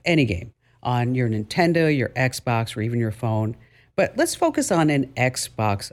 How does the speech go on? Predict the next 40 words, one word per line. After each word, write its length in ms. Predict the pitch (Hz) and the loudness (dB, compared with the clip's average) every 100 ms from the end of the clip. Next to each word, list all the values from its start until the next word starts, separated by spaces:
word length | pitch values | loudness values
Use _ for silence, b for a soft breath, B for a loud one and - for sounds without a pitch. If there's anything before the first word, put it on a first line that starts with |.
| 98 | -12
update. 420 | 85 - - - _ _ | -10 -10 -10 -12 _ _
Now, 140 | 156 147 B B | -2 -2 B B
you 240 | - 196 311 | -4 0 2
know 360 | 208 175 160 156 | 2 4 4 2
that 160 | - | -2
some 320 | - - 190 190 | -2 0 0 0
updates 540 | 156 - 123 120 - | -4 -2 -2 -2 0
may 140 | 131 | -2
be 160 | 139 156 | 0 -4
as 120 | - | -6
small 360 | - 131 113 131 | -4 -2 -2 -2
as 100 | 139 | -4
just 320 | 110 98 - - | -6 -6 -10 -12
a 40 | |
few 200 | - 98 | -6 -4
megabytes, 600 | 175 233 113 85 - - _ | -2 -2 -4 -6 -14 -20 _
while 300 | - 120 113 - | -6 -2 -2 -2
other 240 | 175 269 262 | 0 0 0
updates 400 | 135 127 123 - | 0 0 -2 -2
can 140 | 160 | -4
be 120 | 151 | -2
several 520 | 139 - - 311 196 123 | -4 -4 -2 0 0 0
gigabytes. 680 | 107 104 - - _ - - _ | -2 -4 -8 -20 _ -20 -20 _
Well, 220 | 156 147 B B B B | -2 -2 B B B B
a 100 | - | -4
small 640 | 156 - 196 220 247 240 | -4 -2 2 4 4 2
update 420 | - 160 160 151 139 | 2 0 2 2 2
on 120 | 120 | 0
a 40 | |
fast 440 | - 151 156 156 - | 0 2 2 2 -2
internet 360 | 139 127 123 | -2 0 -2
connection 600 | - 139 135 - 120 104 b b b b | -2 0 0 0 -4 -4 b b b b
may 160 | - 269 | 0 2
only 140 | 240 | 2
take 300 | 208 196 - | 2 0 -2
a 40 | |
few 360 | 151 - - 180 | -8 -6 -4 0
minutes 280 | 170 151 147 | 2 0 -2
to 140 | - | -4
download. 560 | - 170 190 139 92 | -4 0 2 0 -2